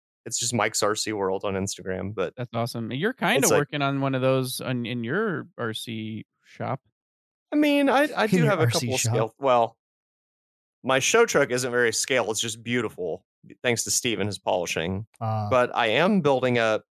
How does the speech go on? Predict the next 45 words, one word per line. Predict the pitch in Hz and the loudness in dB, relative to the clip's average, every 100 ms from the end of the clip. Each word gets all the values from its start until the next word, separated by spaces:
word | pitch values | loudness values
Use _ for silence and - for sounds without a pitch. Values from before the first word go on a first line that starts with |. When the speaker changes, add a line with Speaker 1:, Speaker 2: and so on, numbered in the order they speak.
| _ | _
Speaker 1:
one | 127 | 0
of | 131 | 2
my | 120 | 2
S | 120 - | 2 0
M | 127 | -4
T | 117 | -8
tens | - 123 113 | -2 -2 -2
to | 101 | -6
be | 98 | -6
scale. | - - 87 - | -4 -2 -4 -4
I'm | 101 107 | -6 -2
doing, | 110 107 | 0 0
like, | 104 | 0
a | |
scale | 104 - 117 117 113 | 0 0 2 4 2
big | 113 120 110 | 2 0 2
block | 110 107 107 | 2 4 4
with | 113 | 0
a | 104 | -4
blower | 101 104 104 104 101 98 95 | -2 0 0 0 -2 -4 -4
and | 95 95 | -4 -4
all | 98 | -6
kinds | 90 95 | -8 -12
of | - | -12
fun | - 101 | -12 -10
stuff. | - - - | -8 -10 -10
So | - - | -10 -6
Speaker 2:
Yeah. | 110 | -2
Speaker 1:
that | 123 | -2
Speaker 3:
Oh | |
my | 123 | -2
Speaker 1:
should | 107 | -2
be | 110 | -4
Speaker 3:
God, | 101 | -2
Speaker 1:
pretty | 104 | -4
Speaker 3:
is | 92 | -2
this | 117 110 | -2 0
Speaker 1:
cool. | 117 | -2
Speaker 3:
what | |
I | 104 | -2
think | 113 104 | -6 -6
it | 110 | -4
is? | 113 120 113 - | -4 -6 -8 -16
<laughs> | _ _ _ _ - | _ _ _ _ -10
Oh | 127 180 165 | -2 2 2